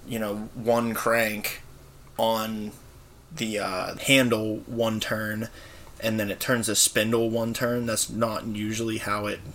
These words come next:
goes. Um, usually you turn the handle once, and it spins, you know, at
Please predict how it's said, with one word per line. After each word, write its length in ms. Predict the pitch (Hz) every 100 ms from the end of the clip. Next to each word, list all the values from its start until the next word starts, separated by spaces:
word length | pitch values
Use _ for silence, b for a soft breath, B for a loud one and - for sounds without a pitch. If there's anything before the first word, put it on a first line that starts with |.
| -
goes. 560 | - 98 110 131 - - B B B B B B
Um, 320 | 110 101 95
usually 360 | 104 117 113 107
you 80 | 101
turn 260 | 98 123 110
the 80 | 101
handle 560 | 107 107 104 104 101 - - - -
once, 640 | 110 107 107 104 - - - - - -
and 360 | 120 101 104
it 100 | 98
spins, 580 | - - 117 107 104 101
you 80 | 107
know, 260 | 101 90 92
at 120 | 92